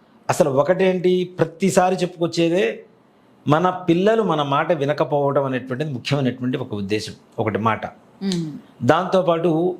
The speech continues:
Speaker 1: పిల్లలు పెడదోవన పట్టడం,
Speaker 2: మ్మ్.
Speaker 1: దుర్వ్యసనాల పాలవ్వటం. దుర్వ్యసనాల పాలైనటువంటి వాడికి పెళ్లి కావడం కష్టం, సంపాదన కష్టం. వ్యసనాలకు వచ్చింది మొత్తం వ్యసనాలకి ఖర్చు పెడుతూ ఉంటే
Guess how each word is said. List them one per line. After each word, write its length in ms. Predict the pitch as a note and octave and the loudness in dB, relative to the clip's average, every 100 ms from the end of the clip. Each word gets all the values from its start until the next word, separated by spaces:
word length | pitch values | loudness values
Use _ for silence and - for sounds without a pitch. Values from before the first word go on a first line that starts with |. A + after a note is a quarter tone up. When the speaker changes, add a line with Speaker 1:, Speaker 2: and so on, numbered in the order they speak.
| - | -2
Speaker 1:
పిల్లలు 600 | F3+ G#3 G#3 F#3+ G3+ G3+ D#3 | 0 2 4 4 2 0 0
పెడదోవన 480 | F3 F#3+ G3 F3+ | 2 2 2 2
పట్టడం, 420 | F3+ C3+ - B2 B2 - _ _ F3+ | 0 -4 -4 -6 -6 -14 _ _ -14
Speaker 2:
మ్మ్. 220 | E3+ D#3 D3 - | -12 -12 -16 -2
Speaker 1:
దుర్వ్యసనాల 680 | B2 F3+ F3+ F#3+ G3 F3 F3 | 2 4 4 2 2 0 0
పాలవ్వటం. 640 | E3+ A#2+ C#3+ C#3 B2 B2 - _ _ _ _ - - C3 | 2 4 4 2 0 -4 -12 _ _ _ _ -20 -10 2
దుర్వ్యసనాల 560 | F3 G#3+ A#3 A#3 A3 | 2 4 2 0 -2
పాలైనటువంటి 640 | G3+ G3 G3 G3 F#3+ F#3 F3+ | 2 2 2 -2 -2 -2 2
వాడికి 260 | F#3 G#3 | 2 0
పెళ్లి 240 | G3+ E3+ E3+ | 0 2 2
కావడం 300 | E3+ F3 F3+ | 2 0 -2
కష్టం, 340 | C#3 - D3 - _ _ _ _ _ _ - | -4 -4 -12 -14 _ _ _ _ _ _ -4
సంపాదన 580 | - F3+ G3+ G#3+ G#3 | 0 0 2 2 2
కష్టం. 480 | G#3 D3+ C#3+ D3 B2+ - _ _ _ B2+ | 0 0 0 -4 -6 -10 _ _ _ 2
వ్యసనాలకు 480 | C3+ G3 G#3 G#3 | 2 4 2 2
వచ్చింది 260 | F3+ - G#3+ | 0 0 0
మొత్తం 220 | G#3 A3 | 0 0
వ్యసనాలకి 540 | F#3+ E3 F#3+ G#3 G3+ F#3+ | 0 0 2 0 0 0
ఖర్చు 260 | F#3+ G3+ | 0 2
పెడుతూ 240 | F#3+ F#3 F3 | 2 2 2
ఉంటే 600 | D3+ A#2 A#2 E3 A#3+ | 2 2 2 2 -2